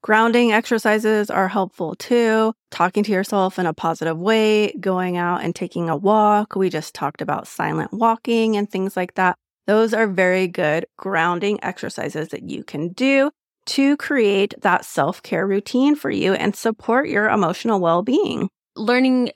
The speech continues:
Speaker 2: different emotional regulation techniques. I've talked about it before, blow bubbles.
Speaker 1: Mm-hmm.
Speaker 2: You can't blow bubbles when you're angry or you're raging. And who wants to be mad at bubbles?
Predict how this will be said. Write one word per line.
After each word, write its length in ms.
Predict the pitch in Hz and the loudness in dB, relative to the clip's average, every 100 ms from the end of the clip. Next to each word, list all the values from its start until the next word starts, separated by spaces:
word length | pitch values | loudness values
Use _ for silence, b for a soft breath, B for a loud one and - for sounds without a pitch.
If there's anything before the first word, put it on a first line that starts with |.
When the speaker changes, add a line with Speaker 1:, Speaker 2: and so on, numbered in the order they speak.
| 208 | -2
Speaker 2:
different 340 | 240 262 247 | -2 -2 -2
emotional 420 | 226 214 220 226 208 | 0 0 0 -2 -2
regulation 500 | 202 196 185 180 180 | 0 0 -2 -2 -4
techniques. 480 | 175 - 165 - - | -6 -6 -10 -6 -4
I've 140 | 175 | -4
talked 280 | - 196 - | -2 -2 0
about 180 | 190 185 | 0 0
it 120 | - | -2
before, 600 | 185 - 202 196 190 190 | -8 -4 0 2 2 0
blow 400 | - 170 170 175 - | -2 -2 0 0 -2
bubbles. 600 | 165 165 156 147 - - - | -2 -2 -2 -4 -6 -12 -6
Speaker 1:
Mm-hmm. 240 | 233 196 | -4 -2
Speaker 2:
You 120 | 233 233 | -2 0
can't 320 | 254 285 240 | -2 -2 0
blow 200 | 269 269 | 0 2
bubbles 440 | 208 233 202 196 | 2 2 0 -2
when 160 | 190 196 | -2 0
you're 180 | 196 - | -2 -2
angry 600 | 175 220 233 170 160 151 | -4 -2 -2 -4 -6 -4
or 160 | - 180 | 0 2
you're 180 | 180 185 | 2 2
raging. 520 | 175 190 208 175 156 | 2 0 0 -2 -2
And 160 | 190 214 | 0 4
who 140 | 254 294 | 4 4
wants 200 | 320 - | 0 -2
to 40 | |
be 140 | 269 277 | -2 2
mad 260 | 233 233 | 4 4
at 160 | 269 214 | 2 0
bubbles? 560 | 208 233 - - - | 0 0 -4 -6 -12